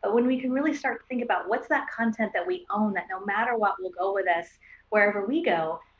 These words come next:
there's a lot of power in that. And then we can really start to take that to the next level, which I love to talk about, repurposing and repackaging and, you know, taking one video and,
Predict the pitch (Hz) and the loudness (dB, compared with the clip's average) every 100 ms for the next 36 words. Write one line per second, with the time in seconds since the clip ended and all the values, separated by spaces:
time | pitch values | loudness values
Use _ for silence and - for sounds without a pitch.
0 | _ - 226 233 214 214 - 185 190 180 | _ -4 -2 2 2 0 -2 -2 -2 -2
1 | 175 160 - _ _ _ _ - 220 226 | -4 -10 -16 _ _ _ _ 2 4 6
2 | 226 226 220 240 226 226 208 202 - 220 | 4 4 4 2 0 -2 -4 -6 -8 -2
3 | 202 - - 196 202 320 349 - 349 165 | -2 -2 -6 -6 0 0 0 2 2 2
4 | 339 175 202 - - - 214 285 240 180 | 0 -2 -4 -6 -8 -2 2 4 2 -2
5 | - 156 - 160 151 202 214 233 226 214 | -10 -8 -4 -4 -2 -4 0 0 0 -2
6 | 185 170 165 214 220 - 202 - 202 185 | -6 -12 -12 -10 -10 -8 -6 -4 -4 -6
7 | 175 160 _ _ _ - 208 185 - 226 | -12 -12 _ _ _ -4 -2 0 0 0
8 | 214 208 208 214 202 214 180 170 170 - | 2 2 4 4 4 2 4 2 -2 -10
9 | _ 202 | _ -8